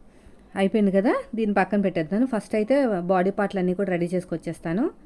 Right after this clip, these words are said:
అన్నిట్లు కూడా ఇంక చూసారా, మొత్తం కూడా సేమ్ ఆ బుట్టాస్ ఉన్నాయి కదా,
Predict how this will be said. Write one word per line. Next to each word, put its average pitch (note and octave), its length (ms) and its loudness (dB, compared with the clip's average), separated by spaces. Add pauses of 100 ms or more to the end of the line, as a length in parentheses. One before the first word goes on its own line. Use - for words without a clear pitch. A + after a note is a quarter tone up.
(140)
అన్నిట్లు F#3+ 360 0 (100)
కూడా G3+ 160 0 (3000)
ఇంక F#3+ 180 -2
చూసారా, A3+ 320 0 (300)
మొత్తం F#3+ 260 -2 (100)
కూడా G#3 140 0 (100)
సేమ్ F#3+ 260 2 (300)
ఆ F3+ 120 0
బుట్టాస్ G3+ 340 -2
ఉన్నాయి F#3 240 0
కదా, A#3 160 0